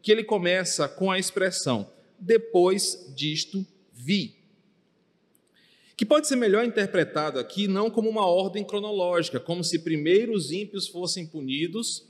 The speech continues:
ou serão punidos, para que depois aconteça alguma coisa com os salvos. Mas a melhor forma de interpretar é como que João está processando a informação.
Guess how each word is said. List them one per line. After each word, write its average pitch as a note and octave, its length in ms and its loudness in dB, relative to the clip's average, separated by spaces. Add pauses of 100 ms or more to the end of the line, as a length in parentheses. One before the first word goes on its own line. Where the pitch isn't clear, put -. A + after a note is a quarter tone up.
ou E3 160 6
serão E3+ 460 2
punidos, D#3+ 640 -2 (320)
para G3 160 6
que G#3 80 -6
depois G#3+ 460 4
aconteça A3 640 0
alguma G3+ 280 -4
coisa F#3 320 -2
com F#3+ 220 -12
os - 100 -6
salvos. E3 560 -2 (240)
Mas F#3 320 2
a G3 60 0
melhor G#3 380 2
forma G3 440 -2
de E3 140 -4
interpretar F3+ 680 -2
é F#3+ 40 -2
como A#3 360 0
que A3+ 180 -6
João A3 380 2
está A#3 260 -2
processando A#3 1120 -2
a F#3+ 80 -2
informação. D#3+ 760 -6